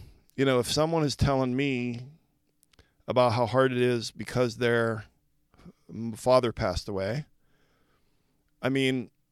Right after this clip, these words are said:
I could say, "Okay, I know what that's like.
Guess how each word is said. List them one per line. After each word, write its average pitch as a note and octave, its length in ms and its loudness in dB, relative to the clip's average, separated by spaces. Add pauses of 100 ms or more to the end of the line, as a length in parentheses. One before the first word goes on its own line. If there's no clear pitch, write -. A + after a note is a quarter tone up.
(240)
I C3 320 2
could - 220 -6
say, A#2+ 380 2
"Okay, B2+ 520 0 (1300)
I B2+ 120 0
know C3+ 100 4
what C3+ 160 4
that's A#2 280 -2
like. B2 440 2